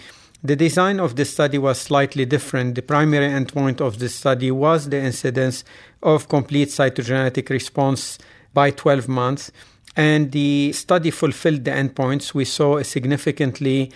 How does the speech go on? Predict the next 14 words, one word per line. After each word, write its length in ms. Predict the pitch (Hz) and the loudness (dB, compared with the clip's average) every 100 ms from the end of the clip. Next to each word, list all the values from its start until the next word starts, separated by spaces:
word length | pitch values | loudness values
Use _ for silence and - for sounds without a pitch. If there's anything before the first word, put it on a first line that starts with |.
| - - _ - | -20 -20 _ -4
superior 640 | 151 - 165 160 143 135 | -4 0 2 4 2 2
rate 320 | 139 139 139 | 2 0 -2
of 180 | 135 - | -6 -2
complete 380 | 143 - 151 147 | -4 0 -4 0
cytogenetic 760 | 143 123 120 127 135 131 131 | -2 -2 -2 -2 -2 -2 -6
response 520 | 139 - - 139 - | -6 -6 -2 -2 -2
by 240 | 127 131 147 | -2 0 0
twelve 360 | - 135 127 | 0 -2 0
months 380 | 127 127 131 - | -2 -2 -2 -4
with 300 | 165 147 127 | -2 0 0
dasatinib 680 | 135 120 139 131 135 135 127 | -4 -2 0 0 0 -2 -2
compared 440 | 143 117 139 117 | -4 -2 0 0
to 80 | 139 | -2
imatinib. 600 | 135 131 135 131 123 131 | -2 0 0 -2 -4 -4